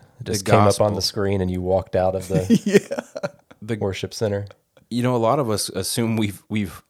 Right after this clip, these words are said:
Speaker 2: you know, most people have heard the gospel, and we just hope that if they aren't true believers in it, that they will eventually accept that truth. But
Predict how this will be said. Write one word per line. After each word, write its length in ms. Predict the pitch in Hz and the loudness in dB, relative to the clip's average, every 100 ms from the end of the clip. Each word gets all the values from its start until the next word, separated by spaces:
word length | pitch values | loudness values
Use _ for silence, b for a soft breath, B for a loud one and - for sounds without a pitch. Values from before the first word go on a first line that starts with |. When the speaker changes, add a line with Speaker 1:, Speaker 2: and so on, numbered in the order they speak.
| - | -8
Speaker 2:
you 80 | 107 | -4
know, 120 | 92 | -2
most 260 | 90 98 - | 0 0 0
people 220 | 107 90 | -4 -2
have 100 | 87 | -4
heard 360 | 82 - 113 101 | -2 0 0 0
the 80 | 95 | 2
gospel, 600 | 92 95 - - 95 - | 4 4 2 -4 -4 -2
and 180 | 95 98 - | -4 -4 -4
we 160 | 107 | -2
just 240 | 104 101 - _ _ _ - | 0 -2 -4 _ _ _ -8
hope 240 | - 104 | -2 -2
that 220 | - - 104 | -2 -4 -4
if 140 | - | -4
they 320 | 104 101 90 _ _ _ _ _ _ - | -2 -2 -4 _ _ _ _ _ _ -4
aren't 200 | 113 107 | -2 -2
true 140 | - | -4
believers 460 | 101 101 139 123 104 | -2 0 2 4 2
in 60 | 104 | 2
it, 80 | 85 | 0
that 120 | 92 | 0
they 140 | 98 | 2
will 240 | 95 92 - | 2 0 -2
eventually 380 | 101 104 95 85 | -2 -2 -4 -4
accept 440 | - - 113 - | -4 2 2 4
that 140 | 87 - | -2 -2
truth. 380 | - 71 - _ _ _ _ _ _ - | -6 -10 -12 _ _ _ _ _ _ 2
But 280 | 107 - | 4 4